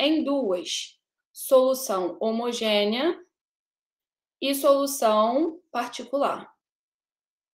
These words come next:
Ok? Então, pra solução homogênea, a gente simplesmente ignora aqui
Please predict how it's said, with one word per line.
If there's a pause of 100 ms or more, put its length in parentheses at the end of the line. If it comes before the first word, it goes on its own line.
(2500)
Ok? (1040)
Então, (840)
pra
solução
homogênea,
a
gente
simplesmente
ignora
aqui